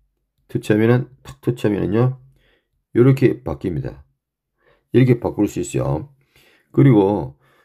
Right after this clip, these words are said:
자기 자신의 글에 대해서도 이거는 제가 올린 글이잖아요. 제가 올린 글인데 자기 자신의 글에 대해서도 표현할 수 있습니다.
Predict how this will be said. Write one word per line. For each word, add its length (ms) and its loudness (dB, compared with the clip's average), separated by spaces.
자기 340 2
자신의 720 2
글에 340 4
대해서도 800 -4
이거는 580 2
제가 340 2
올린 340 2
글이잖아요. 760 -2
제가 220 0
올린 300 4
글인데 320 -4
자기 260 -2
자신의 400 2
글에 260 2
대해서도 420 -2
표현할 380 -4
수 120 -10
있습니다. 640 -8